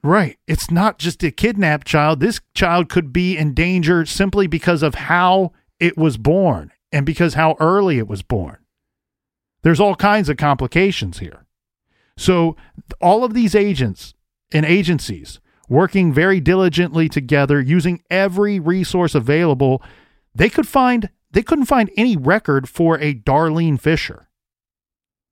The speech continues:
You know, they're checking driver's license, state I Ds, anything that they would have on their databases. They cannot find a Darlene Fisher. And they couldn't find anyone who even knew who she would be.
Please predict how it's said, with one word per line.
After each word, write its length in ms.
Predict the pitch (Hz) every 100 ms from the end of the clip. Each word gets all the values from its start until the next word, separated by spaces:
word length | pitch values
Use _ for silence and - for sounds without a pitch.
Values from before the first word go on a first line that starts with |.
| _ _ _ _ -
You 80 | 147
know, 60 |
they're 140 | 160 202
checking 680 | - 208 202 202 196 180 - _ _ -
driver's 540 | 180 196 202 185 143
license, 720 | 135 113 95 87 73 - - _ _ _
state 380 | - - 190 185
I 180 | 185
Ds, 340 | 156 190 185 117
anything 560 | 196 233 285 247 262 240
that 160 | 220 208
they 160 | 208
would 160 | 190 170
have 400 | - 175 185 165
on 240 | 175 170 165
their 160 | 175
databases. 720 | 156 156 165 139 120 113 123 110
They 160 | 139
cannot 420 | - 208 196 180
find 420 | - 185 180 175 147
a 100 | 135
Darlene 520 | 143 143 143 147 127
Fisher. 460 | - 170 - 95 - _ _ _ _ _ _
And 140 | 143 175
they 60 |
couldn't 220 | 175 233
find 260 | 208 226 202
anyone 480 | 180 202 190 190 190
who 280 | 147 180 175
even 440 | 175 165 165 131
knew 380 | 139 190 185 180
who 540 | - 180 185 180 175 -
she 220 | - 175
would 200 | 156 139
be. 360 | 135 220 -